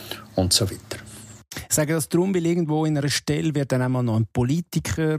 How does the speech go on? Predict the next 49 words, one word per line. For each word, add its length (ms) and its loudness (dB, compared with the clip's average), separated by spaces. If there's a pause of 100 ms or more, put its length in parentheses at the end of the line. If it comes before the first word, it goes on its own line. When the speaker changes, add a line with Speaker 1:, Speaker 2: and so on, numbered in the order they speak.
(180)
Speaker 2:
äh, 200 -2 (140)
zitiert, 680 -2
wo 80 0
dann 260 0
wie, 120 2
ähm, 420 0 (360)
kritisiert, 680 0
was 120 2
er 140 2
da 180 2
macht 540 0
und 140 0
findet, 220 2
der 120 2
will 160 2
eigentlich 220 2
nur 100 2
ins 140 0
Rampenlicht, 560 0
der 80 2
Shamseddin, 640 2
und 120 0
tut 160 2
sich 100 0
da 120 0
immer 160 4
so 140 2
aufspielen 460 0
als, 240 0 (440)
als, 220 2
als 220 2
Retter. 340 -2
Was 120 0
ist 140 0
denn 120 4
dein 200 2
Eindruck 440 0
gewesen? 220 -4 (240)
Speaker 1:
Ja, 260 4
das 160 4
ist 80 4
ein 60 2
bisschen 200 4
eine 80 6
komplexe, 500 2
äh, 480 2
Angelegenheit. 640 2
Also 220 4
der, 180 2